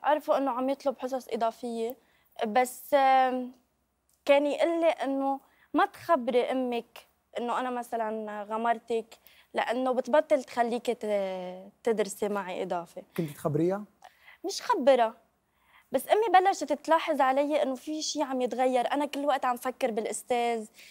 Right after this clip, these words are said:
Speaker 1: أنا كل وقت بدي أحكي معه، بدي أسأله عن قصص. كنت أمسك تليفونه،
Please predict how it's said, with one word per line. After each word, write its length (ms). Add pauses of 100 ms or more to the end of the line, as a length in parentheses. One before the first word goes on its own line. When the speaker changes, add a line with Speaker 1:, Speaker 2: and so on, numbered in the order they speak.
(220)
Speaker 1:
أنا 120
كل 180
وقت 240
بدي 220
أحكي 260
معه، 360
بدي 260
أسأله 340
عن 160
قصص. 540 (400)
كنت 140
أمسك 320
تليفونه، 720